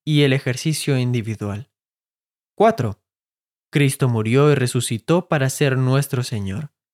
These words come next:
Por lo tanto, debemos vivir para agradarlo. Cinco, tendremos que rendir cuentas ante el tribunal de Cristo.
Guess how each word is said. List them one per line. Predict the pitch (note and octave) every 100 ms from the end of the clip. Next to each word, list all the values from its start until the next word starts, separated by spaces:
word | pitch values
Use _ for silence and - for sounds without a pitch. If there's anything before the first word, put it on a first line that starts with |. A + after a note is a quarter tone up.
| _ _
Por | G#2
lo | G2+ G2+
tanto, | C3+ E3+ E3+ F#3 - _ _ _
debemos | G#2+ G2+ B2+ G#3+ G#3 G3
vivir | C#3+ A2+ B2 C3 - _
para | D3+ D3+ C#3
agradarlo. | C#3 A2 G#2+ G2 G2 G2+ G2 - _ _ _ _ _ _ _ _ _ _ -
Cinco, | F#3+ D#3 G#2 G2 - _ _ _ _ _
tendremos | - A2+ A2+ C#3 D3+ D3+
que | D3+
rendir | B2+ B2+ B2 -
cuentas | C#3 D3 D3 D3+ - _ _
ante | E3 G#3 G3+ F3+
el | D#3
tribunal | D3 C3 C3 B2 A#2
de | A2+
Cristo. | - G2+ - G2